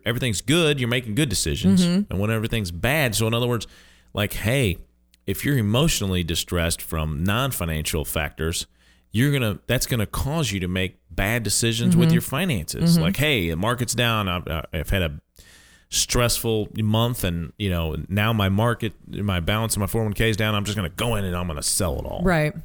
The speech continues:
Speaker 2: right.
Speaker 1: You know, and put it into cash or
Speaker 2: Mm-hmm.
Speaker 1: whatever it is. And so, uh, this is what
Speaker 2: That
Speaker 1: we
Speaker 2: panic feeling.
Speaker 1: It
Speaker 2: Yeah.
Speaker 1: is.
Speaker 2: <laughs>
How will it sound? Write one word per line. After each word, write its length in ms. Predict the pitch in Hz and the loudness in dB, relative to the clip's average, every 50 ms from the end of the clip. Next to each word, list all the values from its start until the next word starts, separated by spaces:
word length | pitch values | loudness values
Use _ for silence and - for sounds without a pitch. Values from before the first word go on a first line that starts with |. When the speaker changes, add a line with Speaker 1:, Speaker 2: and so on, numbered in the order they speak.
| - - | -8 -2
Speaker 2:
right. 280 | 175 170 160 151 147 - 151 - - - - | 0 2 2 2 0 -2 -6 -16 -16 -12 -6
Speaker 1:
You 160 | 92 90 80 | -2 -2 0
know, 220 | 73 73 78 80 78 | 0 0 0 -2 -2
and 100 | 76 - | 0 0
put 140 | 101 90 | 0 0
it 80 | 87 80 | 0 -2
into 160 | 80 73 80 | -2 -4 -4
cash 420 | - - 67 60 - - - - - | -6 -6 -8 -8 -8 -6 -6 -2 0
or 60 | 90 | 2
Speaker 2:
Mm-hmm. 100 | 90 87 | 4 6
Speaker 1:
whatever 380 | 90 85 80 76 76 78 78 | 6 6 4 4 2 2 0
it 80 | 73 65 | 0 0
is. 300 | 71 71 67 67 - - _ - _ - - _ _ _ _ _ - | 0 0 0 -2 -4 -8 _ -20 _ -20 -20 _ _ _ _ _ -6
And 300 | - 87 87 87 87 85 | -4 -2 -2 0 -2 -2
so, 440 | - - 92 87 85 85 85 - - _ _ _ _ _ _ - - | 0 0 0 2 2 0 0 -2 -6 _ _ _ _ _ _ -12 -8
uh, 180 | 82 78 76 80 | -6 -4 -4 0
this 240 | 82 113 113 - | 0 0 2 2
is 140 | - 101 85 - | 2 2 2 2
what 160 | - - - - | 2 2 2 2
Speaker 2:
That 120 | 147 - | 0 0
Speaker 1:
we 60 | 92 | 2
Speaker 2:
panic 320 | - 185 170 156 143 - - | 2 4 4 4 2 0 0
feeling. 400 | - 143 139 143 139 151 165 - | 0 2 2 2 2 2 2 2
Speaker 1:
It 80 | 175 185 | 4 4
Speaker 2:
Yeah. 160 | 175 160 180 | 4 4 4
Speaker 1:
is. 140 | 165 - - | 2 2 2
Speaker 2:
<laughs> 380 | 202 156 - - - - - | 2 2 2 0 -2 -2 -2